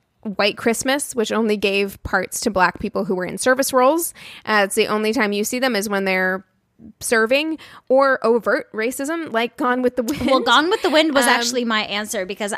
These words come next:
Speaker 2: I watched that movie. I've talked about this a lot on the podcast where I've seen long movies or movies that I should have never seen because it was raining at the cabin and I could just grab any V H S that they had in there. My parents had no idea what I was watching. So I saw, you know, Fargo when I was really young, Jaws when I was really young,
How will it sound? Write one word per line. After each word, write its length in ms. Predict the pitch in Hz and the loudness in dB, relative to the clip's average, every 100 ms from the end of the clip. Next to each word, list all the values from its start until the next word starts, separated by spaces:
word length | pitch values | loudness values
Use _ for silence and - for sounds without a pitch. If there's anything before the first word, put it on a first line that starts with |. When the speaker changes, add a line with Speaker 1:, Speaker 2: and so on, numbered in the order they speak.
| - | 0
Speaker 2:
I 640 | 185 196 202 240 277 302 - - | 4 4 4 0 -2 -2 -4 -4
watched 360 | 208 190 220 | 0 0 0
that 160 | 269 233 | -2 -2
movie. 320 | 208 208 220 | -4 -4 -2
I've 160 | - 226 | -2 -2
talked 260 | - 311 - | -2 -4 0
about 140 | 330 | -2
this 140 | 311 | -2
a 80 | 311 | -4
lot 300 | 214 190 185 | 0 2 2
on 80 | 185 | 0
the 80 | 190 | -4
podcast 580 | 190 175 - 165 175 - | 0 0 2 -2 -2 -2
where 100 | 156 | -2
I've 140 | 196 | 0
seen 480 | - 247 240 240 - _ _ _ 220 | -2 0 2 2 0 _ _ _ 0
long 380 | 220 220 262 | 4 6 6
movies 380 | 254 262 262 220 | 4 4 2 2
or 60 | 208 | 0
movies 320 | 208 208 202 | 0 0 0
that 80 | 214 | 0
I 80 | 202 | 0
should 200 | - 208 | -2 -2
have 80 | |
never 260 | 196 185 196 | -2 -2 -2
seen 340 | - 202 202 | -2 -2 -2
because 380 | 196 - 196 185 | -4 -2 -4 -2
it 40 | - | -4
was 160 | 196 | -4
raining 380 | 185 180 196 202 | -2 -2 -2 -2
at 80 | 190 | -4
the 80 | 190 | -6
cabin 480 | 185 165 175 226 | 2 4 6 4
and 140 | 220 190 | 4 0
I 80 | 175 | -2
could 120 | 185 | -6
just 220 | 175 170 | -6 -6
grab 340 | 170 170 180 | 0 4 4
any 200 | 190 185 | 2 -4
V 180 | 170 175 | -4 -4
H 180 | 175 - | -2 0
S 220 | 165 180 | 2 2
that 140 | - 175 | 0 -4
they 100 | 170 | 0
had 220 | 170 170 | 2 2
in 80 | 185 | 0
there. 160 | 185 | 0
My 100 | 170 | -2
parents 320 | 165 180 156 | -4 -4 -4
had 100 | 175 | -4
no 140 | 165 165 | -4 -4
idea 240 | 165 165 | -4 -2
what 100 | 165 | -2
I 40 | 151 | -2
was 160 | 151 175 | -4 -4
watching. 440 | 147 - 220 214 | -4 -2 0 0
So 100 | 196 | -2
I 100 | 160 | -4
saw, 280 | - 180 156 | -2 -4 -4
you 160 | 175 | -6
know, 100 | 160 | -10
Fargo 600 | 156 - 320 294 269 254 | -10 0 2 4 6 6
when 100 | 247 | 6
I 80 | 233 | 4
was 160 | 226 196 | 2 0
really 240 | 226 220 | 0 0
young, 460 | 214 202 196 196 202 | 2 4 4 2 0
Jaws 360 | 240 233 233 | 2 4 4
when 80 | 233 | 2
I 80 | 208 | -2
was 160 | 202 196 | -2 -4
really 240 | 202 190 | -4 -4
young, 480 | 190 185 180 175 | -2 -2 -2 -4